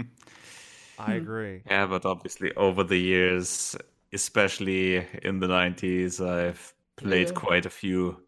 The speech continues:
Speaker 3: different clones and freeware games
Speaker 1: Mm-hmm.
Speaker 3: of that type. <laughs>
Speaker 1: Yeah.
Speaker 3: I imagine a lot of people have.
Speaker 2: Yeah. Yeah, I'd say so.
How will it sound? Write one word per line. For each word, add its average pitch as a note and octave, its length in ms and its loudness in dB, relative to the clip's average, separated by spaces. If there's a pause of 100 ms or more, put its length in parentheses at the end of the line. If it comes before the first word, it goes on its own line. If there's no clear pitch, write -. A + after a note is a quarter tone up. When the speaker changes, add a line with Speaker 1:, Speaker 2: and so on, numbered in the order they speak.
(640)
Speaker 3:
different F2+ 440 -4
clones F#2 560 4
and F2 100 -6
freeware F2+ 800 0 (260)
games G#3 600 2
Speaker 1:
Mm-hmm. - 100 -12
Speaker 3:
of - 160 -16
that F2 240 -6
type. F2 340 -4 (1500)
<laughs> - 140 -8 (500)
Speaker 1:
Yeah. G#3 200 -8 (960)
Speaker 3:
I B2 40 -12
imagine F2+ 480 -6
a F2+ 40 -2
lot F2 200 -2
of F#2 100 -10
people F#2+ 300 -4
have. E2+ 480 -4 (840)
Speaker 2:
Yeah. F3+ 480 -4 (840)
Yeah, F3+ 240 -6 (160)
I'd D3+ 180 -6
say C3+ 200 -8
so. D3+ 280 -8